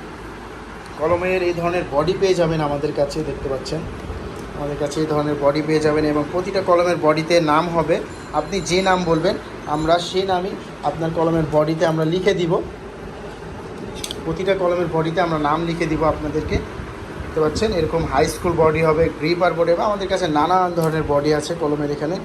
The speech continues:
এবং প্রতিটা বডিতে নাম হবে এবং পাতার মধ্যে, প্রত্যেক পাতার মধ্যে নাম হবে। এরকম প্রত্যেকটা পাতার মধ্যে নাম দিয়ে দিব আমরা, আপনার কোম্পানির নাম। আপনি আপনার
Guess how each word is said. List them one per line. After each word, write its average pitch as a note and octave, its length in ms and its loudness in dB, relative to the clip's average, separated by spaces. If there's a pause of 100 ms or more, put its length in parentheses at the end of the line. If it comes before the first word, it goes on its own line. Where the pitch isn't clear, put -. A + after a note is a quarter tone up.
(320)
এবং D3+ 180 2
প্রতিটা D#3+ 360 4
বডিতে D#3 360 2
নাম D3+ 260 4
হবে D#3+ 260 2 (500)
এবং C#3 180 -2 (100)
পাতার E3+ 340 6
মধ্যে, F3+ 340 -2
প্রত্যেক G#3+ 360 -4 (140)
পাতার F#3 280 0
মধ্যে E3+ 300 -4
নাম D#3+ 360 0
হবে। - 260 -6
এরকম D3 280 -6
প্রত্যেকটা E3 340 -2
পাতার D#3+ 380 -2
মধ্যে D#3+ 240 -2
নাম D3 300 -2
দিয়ে D#3+ 160 -2
দিব D#3 160 -2
আমরা, D3+ 280 0 (460)
আপনার C#3+ 320 -6
কোম্পানির F3+ 440 2
নাম। D#3+ 160 2
আপনি D3 240 0
আপনার D3+ 180 -2